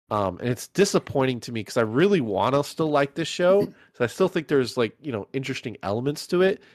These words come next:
Speaker 1: It
Speaker 2: Mm.
Speaker 1: still feels like your classic Bones project. Um,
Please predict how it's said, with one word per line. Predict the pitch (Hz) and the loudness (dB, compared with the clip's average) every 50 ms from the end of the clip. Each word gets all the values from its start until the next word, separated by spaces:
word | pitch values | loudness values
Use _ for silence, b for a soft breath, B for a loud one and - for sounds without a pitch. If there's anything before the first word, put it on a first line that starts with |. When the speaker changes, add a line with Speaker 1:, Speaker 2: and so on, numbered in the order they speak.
| b b b | b b b
Speaker 1:
It | 95 | -12
Speaker 2:
Mm. | |
Speaker 1:
still | 95 - 147 143 139 | -4 0 2 2 2
feels | - 147 139 123 | 2 0 2 2
like | 127 123 - - | 2 0 0 -2
your | 127 104 | -6 -6
classic | - - 113 104 107 - - 123 - - | -4 -2 0 0 0 -2 -6 -10 -10 -8
Bones | 98 92 92 98 107 113 117 120 - - - | -8 -6 -4 -6 -6 -8 -10 -12 -14 -16 -16
project. | - - - 92 92 98 104 - 139 143 - - - - _ _ _ _ _ _ _ _ _ _ _ - | -12 -8 -4 -2 -2 0 0 2 0 0 0 -4 -12 -20 _ _ _ _ _ _ _ _ _ _ _ -8
Um, | - 117 113 104 95 92 92 90 87 | -4 -2 0 0 0 0 -4 -8 -14